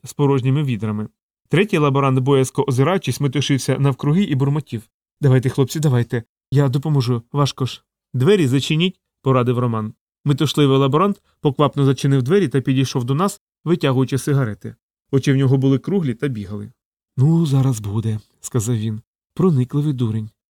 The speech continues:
Я йому підморгував. Як він жере?» «Здуріти можна, як він жере». «Зараз двадцять п'ять хвилин на третю», почав Роман.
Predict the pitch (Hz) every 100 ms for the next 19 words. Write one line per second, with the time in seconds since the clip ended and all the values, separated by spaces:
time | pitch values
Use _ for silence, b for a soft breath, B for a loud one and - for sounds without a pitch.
0 | _ - 120 120 117 156 131 120 131 120
1 | 104 135 _ _ _ 127 120 - - 131
2 | 123 104 117 117 156 190 _ _ _ _
3 | _ - 107 120 113 - 113 113 - -
4 | - 110 107 110 113 _ _ _ _ 127
5 | 180 233 170 175 180 139 151 - 139 131
6 | 139 131 185 - 107 - _ 135 139 123
7 | 120 107 104